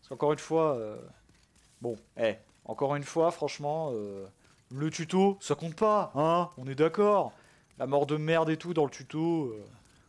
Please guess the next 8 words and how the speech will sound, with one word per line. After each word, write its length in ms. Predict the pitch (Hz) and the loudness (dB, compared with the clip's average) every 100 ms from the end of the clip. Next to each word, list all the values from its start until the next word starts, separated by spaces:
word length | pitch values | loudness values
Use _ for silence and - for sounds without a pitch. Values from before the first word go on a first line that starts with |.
| _ | _
ça 160 | 131 | -8
ne 60 | 117 | -6
compte 220 | 131 147 | -8 -6
pas. 300 | 180 170 127 - _ _ _ _ _ _ _ _ - | 0 0 0 -12 _ _ _ _ _ _ _ _ -12
Non, 760 | 120 139 143 147 139 127 110 101 | -4 2 4 4 4 2 -2 -8
non, 160 | 104 110 | -10 -8
non, 280 | 117 113 | -6 -6
non. 180 | 113 104 | -8 -14